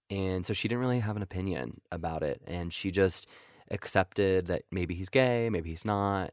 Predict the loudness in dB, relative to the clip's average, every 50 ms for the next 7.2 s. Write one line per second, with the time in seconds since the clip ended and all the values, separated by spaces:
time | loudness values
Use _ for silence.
0 | -8 -6 -4 -2 -2 -2 0 0 0 0 2 0 2 2 2 0 0 0 0 -2
1 | -4 -4 -4 -4 -4 -4 -4 -6 -8 -10 -12 -12 -12 -12 -12 -14 -16 -14 -12 -12
2 | -12 -12 -14 -16 -16 -14 -12 -10 -10 -8 -8 -10 -8 -8 -8 -8 -10 -14 _ _
3 | _ _ _ _ _ _ _ _ _ _ _ _ _ _ _ _ -20 _ _ -8
4 | -6 -4 -4 -4 -4 -6 -8 -12 -18 -20 -20 -8 -6 -2 4 6 6 6 6 4
5 | 0 0 0 0 2 2 2 4 2 2 2 0 -2 -4 -4 -4 -4 -4 -4 -4
6 | -4 -4 -6 -6 -6 -6 -8 -8 -8 -6 -4 -2 -2 -2 -4 -4 -4 -4 -4 -4
7 | -4 -6 -8